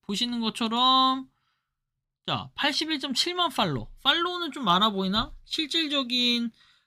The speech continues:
그런 비네트워크에 대한 활동들, 그런 게 좀 부족하다라고 볼 수 있겠죠. 그래서 좀 많이 아쉬운 부분들이 분명히 있습니다. 그리고 또 비네트워크는 메인넷에 대한 계획, 이런 것도 명확하게 나온 거 없고,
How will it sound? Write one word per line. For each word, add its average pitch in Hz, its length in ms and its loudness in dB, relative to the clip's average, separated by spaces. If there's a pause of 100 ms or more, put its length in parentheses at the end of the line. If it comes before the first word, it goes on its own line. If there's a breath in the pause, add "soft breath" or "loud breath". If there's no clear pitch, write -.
(120)
그런 208 260 -2
비네트워크에 202 920 0
대한 214 460 2 (140)
활동들, 262 600 -2 (520)
그런 254 240 -4
게 262 100 -2
좀 233 140 -2
부족하다라고 214 800 0
볼 135 140 0
수 131 140 -8
있겠죠. 131 440 -10 (640)
그래서 240 300 4
좀 254 160 -2
많이 190 500 6
아쉬운 135 480 2
부분들이 180 380 0
분명히 156 340 -2
있습니다. 127 460 -4 (500)
그리고 269 280 0
또 311 100 0
비네트워크는 269 1120 4 (360)
메인넷에 277 560 4
대한 240 200 8
계획, 160 360 2
이런 202 200 0
것도 190 580 0
명확하게 175 520 0
나온 147 240 0
거 180 60 0
없고, 214 440 -4